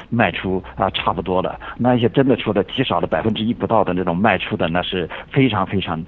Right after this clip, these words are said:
啊，糟糕的股票。分析师一般情况下，啊，不会，啊，啊，啊，呃，呃，说这么极端的话的。所以总体来讲，肯定是大家要打一个折扣。呃，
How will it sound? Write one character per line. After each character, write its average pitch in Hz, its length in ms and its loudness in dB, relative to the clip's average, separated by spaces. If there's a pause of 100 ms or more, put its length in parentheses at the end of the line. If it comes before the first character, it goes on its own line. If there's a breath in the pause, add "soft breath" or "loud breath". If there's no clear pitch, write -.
(200 loud breath)
啊， 78 280 -4
糟 87 140 0
糕 85 140 -2
的 85 80 -6
股 82 140 -12
票。 80 240 -4
分 107 180 -4
析 101 100 -4
师 95 100 -6
一 104 60 -2
般 92 160 0
情 90 100 -10
况 90 140 -4
下， 87 80 -4 (180)
啊， 92 220 -4
不 117 80 -4
会， 95 260 -2 (320 loud breath)
啊， 80 460 -6
啊， 85 60 -2
啊， 82 320 -4
呃， 90 120 -6 (360)
呃， 82 100 -4
说 104 240 -2
这 120 80 -2
么 87 160 0 (260)
极 - 80 -10
端 98 160 0
的 101 80 0
话 - 280 -6
的。 - 120 -10 (440 loud breath)
所 175 100 4
以 135 300 2
总 151 200 2
体 160 140 -2
来 120 100 6
讲， 85 200 0
肯 113 180 0
定 151 140 0
是 - 100 -4
大 107 160 2
家 98 160 2
要 95 160 2
打 - 240 -8
一 92 60 -8
个 92 160 -2
折 90 160 -6
扣。 - 280 -4 (420 loud breath)
呃， 92 520 4